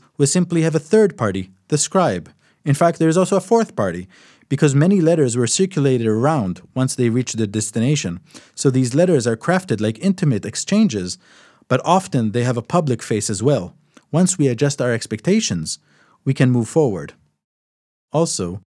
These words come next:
the fact that people use formulas and structured speech does not mean it is not authentic. When we are speaking now, most of our conversation is scripted, but this does not mean that it is not authentic.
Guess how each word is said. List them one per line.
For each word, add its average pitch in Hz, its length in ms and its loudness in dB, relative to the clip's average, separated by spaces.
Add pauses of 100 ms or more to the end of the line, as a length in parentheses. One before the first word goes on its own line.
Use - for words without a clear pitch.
(120)
the 131 60 -6
fact 185 260 0
that 139 160 -4
people 147 240 0
use 120 260 0
formulas 107 640 0
and 110 100 -6
structured - 460 -2
speech - 480 -4
does 127 160 -2
not 165 200 0
mean 147 220 2
it 101 140 -4
is 110 100 -2
not 127 220 0
authentic. 143 560 -6 (480)
When 143 180 2
we 156 80 4
are 147 60 6
speaking 143 420 0
now, 143 440 0
most 208 320 0
of 113 100 -2
our 104 100 0
conversation 117 640 -2
is 92 160 -4
scripted, 143 420 -2 (500)
but 127 140 2
this 180 140 2
does 135 180 2
not 151 200 2
mean 147 260 2
that 110 120 0
it 110 100 0
is 110 160 -2
not 104 180 0
authentic. - 580 -4